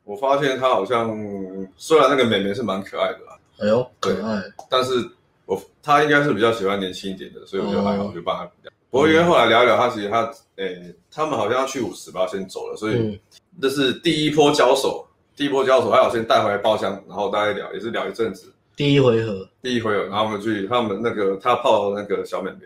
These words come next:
Speaker 1: 他们要去，
Speaker 2: 嗯。
Speaker 1: 说要去跳舞啊，就
Speaker 2: 嗯。
Speaker 1: 他们组合就先离开了。
Speaker 2: 嗯。
Speaker 1: 然后我们就先再去泡其他的。
Speaker 2: 嗯。
Speaker 1: 对，然后我们泡，中间其实他又有带了一个组合回来，好像是三个人吧，一个男生。
Speaker 2: 嗯。
Speaker 1: 对，他那个组合其实也蛮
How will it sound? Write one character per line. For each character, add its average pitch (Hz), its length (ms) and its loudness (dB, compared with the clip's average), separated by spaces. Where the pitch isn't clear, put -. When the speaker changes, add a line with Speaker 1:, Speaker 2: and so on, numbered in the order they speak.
Speaker 1:
他 151 120 2
们 143 160 2
要 135 100 4
去， 127 120 2
Speaker 2:
嗯。 120 180 -4
Speaker 1:
说 113 160 -4
要 92 80 -2
去 - 100 -12
跳 - 280 -6
舞 - 180 -20
啊， - 100 -20
就 82 320 -14
Speaker 2:
嗯。 113 240 -4
Speaker 1:
他 104 120 -4
们 98 100 -6
组 87 160 -14
合 82 80 -10
就 92 80 -6
先 87 180 -8
离 85 80 -18
开 80 140 -10
了。 78 200 -6
Speaker 2:
嗯。 110 300 0
Speaker 1:
然 101 120 -6
后 101 140 -2
我 95 40 -6
们 92 120 -10
就 95 260 -2
先 92 220 -4
再 98 100 -2
去 95 100 -4
泡 95 200 0
其 - 140 -10
他 82 80 -8
的。 - 100 -14
Speaker 2:
嗯。 107 420 -4
Speaker 1:
对， 104 140 2
然 95 100 2
后 120 180 6
我 101 60 2
们 98 120 -2
泡， 107 360 4
中 156 220 6
间 156 160 4
其 139 120 0
实 113 160 0
他 135 160 4
又 139 160 4
有 95 100 2
带 131 100 2
了 107 180 4
一 110 80 -2
个 101 160 0
组 98 260 -8
合 87 180 -6
回 98 200 -2
来， 87 120 0
好 - 220 -10
像 117 320 -4
是 95 680 -10
三 147 420 -2
个 104 160 -2
人 - 160 -10
吧， 69 260 -12
一 113 60 0
个 110 80 0
男 90 200 -6
生。 82 280 -10
Speaker 2:
嗯。 113 800 0
Speaker 1:
对， 98 140 2
他 147 100 4
那 165 60 2
个 139 80 4
组 117 180 0
合 110 100 4
其 113 160 0
实 117 140 0
也 110 100 4
蛮 98 220 -2